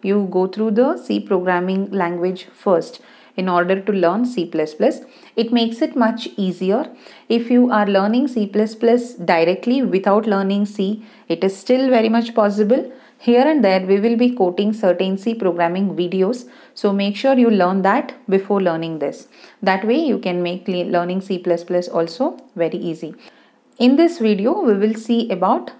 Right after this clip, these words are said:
object-oriented programming concepts. In the introduction to C programming language, we have seen why high-level languages like C became popular.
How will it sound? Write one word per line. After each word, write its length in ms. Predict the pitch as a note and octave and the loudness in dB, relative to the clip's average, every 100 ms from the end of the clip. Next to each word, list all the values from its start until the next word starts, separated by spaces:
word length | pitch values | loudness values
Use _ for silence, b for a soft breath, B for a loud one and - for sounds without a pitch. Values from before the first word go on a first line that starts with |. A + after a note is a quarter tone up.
| - | -2
object-oriented 960 | G3 F#3+ A#3 A#3 A3 F#3+ F#3 G3 B3+ | 0 2 0 2 2 4 2 0 0
programming 640 | B3+ F3 F3 E3 F#3+ D4 - | 0 0 2 0 0 -4 -2
concepts. 640 | F3 D#3 - D3+ - - B B B B | -2 -2 -6 -8 -8 -20 B B B B
In 180 | C4+ D4 | -2 0
the 140 | D#4 C#4 | 0 4
introduction 600 | B3 B3 D4+ - D#4+ E4 | 4 4 2 0 -6 -6
to 80 | |
C 180 | D#4+ C4 B3 | -4 -4 0
programming 460 | A#3+ G#3 G3 G3+ A3 | 0 2 0 0 2
language, 400 | F#3 F#3 A#3+ A#3+ | 0 2 0 2
we 140 | G#3+ | 2
have 180 | G#3+ G#3 | 0 -2
seen 440 | - F#3+ G3+ B B B B | -2 -2 -2 B B B B
why 260 | G#3+ C4 E4 | 0 0 0
high-level 480 | B3+ A3+ B3 B3+ | 2 4 4 4
languages 640 | C4 G3 F#3 G#3+ A3 B3 A#3 | 2 2 2 0 0 0 4
like 300 | G3 G3 - | 4 2 -4
C 280 | - F#3+ | -4 -2
became 400 | G3+ G3+ G#3 G#3+ | -2 -2 -2 0
popular. 460 | G#3+ E3 F#3 D3+ | 0 0 0 -2